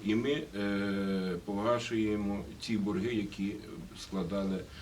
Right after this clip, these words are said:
ну, як я вам сказав, понад сімнадцять мільйонів ще за минулі роки. Е, ми одні з перших розпочали інвентаризацію землі в нашому районі. І якщо ми завершимо, я дивлюся, також ми матимемо чималі надходження,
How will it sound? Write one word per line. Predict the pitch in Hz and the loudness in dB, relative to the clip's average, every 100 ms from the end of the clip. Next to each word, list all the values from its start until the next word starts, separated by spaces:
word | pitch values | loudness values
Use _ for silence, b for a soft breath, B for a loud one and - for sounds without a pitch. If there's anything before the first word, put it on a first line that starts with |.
| B | B
ну, | 135 117 | -2 0
як | 95 104 85 | 2 0 0
я | 95 | -2
вам | 90 | 0
сказав, | 92 92 | -2 -4
понад | 87 92 87 | -4 -4 -4
сімнадцять | 92 87 85 - | -4 -4 -6 -6
мільйонів | 92 110 113 95 | -4 -2 0 -2
ще | 82 - 95 | -2 -4 -4
за | 82 92 | -2 0
минулі | 92 98 90 90 | 2 2 2 0
роки. | 90 - - - B B B - | -2 -4 -8 -8 B B B -4
Е, | 98 101 104 | 0 2 4
ми | 123 143 | 6 6
одні | 123 131 135 131 | 4 0 -2 -2
з | - | -2
перших | 117 110 - 110 107 | 2 2 2 -4 -2
розпочали | 107 - 104 113 110 | -4 -2 -4 0 0
інвентаризацію | 104 107 101 104 101 95 110 107 107 101 95 | 0 -2 0 0 0 0 -2 -2 -2 0 0
землі | 107 107 98 | 2 4 2
в | 85 | 0
нашому | 78 - - 76 | -4 -8 -10 -8
районі. | 82 76 71 69 64 143 135 - - | -8 -8 -8 -10 -10 -8 -8 -8 -2
І | 98 | 2
якщо | 107 107 107 | 2 2 0
ми | 127 120 | 2 4
завершимо, | 101 113 127 120 - 98 | 4 2 2 0 0 0
я | 95 | 2
дивлюся, | 98 107 98 92 - | 4 4 2 -2 -6
також | 87 - - | -4 -2 0
ми | 95 95 | 2 2
матимемо | 95 95 92 92 | 2 2 0 0
чималі | 101 95 98 104 - 90 | 0 2 4 4 2 0
надходження, | 92 - 98 95 85 92 92 87 | -2 -2 -2 -2 0 0 0 0